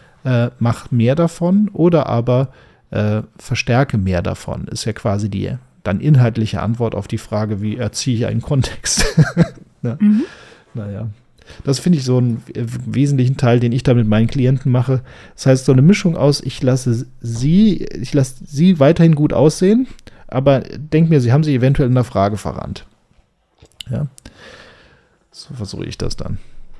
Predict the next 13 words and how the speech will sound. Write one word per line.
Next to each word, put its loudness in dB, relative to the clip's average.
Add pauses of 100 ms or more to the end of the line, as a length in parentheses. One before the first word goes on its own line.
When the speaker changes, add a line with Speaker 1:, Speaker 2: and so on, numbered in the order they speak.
(1700)
Speaker 2:
Ja, -2
du -4
hast -8
ja -4
gerade -6
auch -8
schon -4
so -6
eine -4
kleine -6
Teilantwort -10
geliefert -8
mit -6